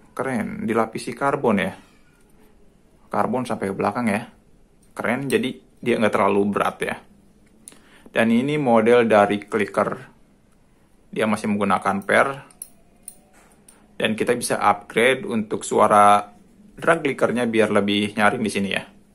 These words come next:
Pernya ini kita ganti. Oke, kita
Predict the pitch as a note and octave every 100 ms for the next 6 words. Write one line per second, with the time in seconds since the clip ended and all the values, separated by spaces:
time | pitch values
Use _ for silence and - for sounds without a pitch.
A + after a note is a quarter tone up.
0 | _ _ _ _ - - - G#2+ G2 A2
1 | G2+ G2 F#2+ F#2 G2+ - - - - _
2 | _ _ - - _ - F3 F3+ - -
3 | _ - A#2+ A#2 B2 B2 B2 B2+ B2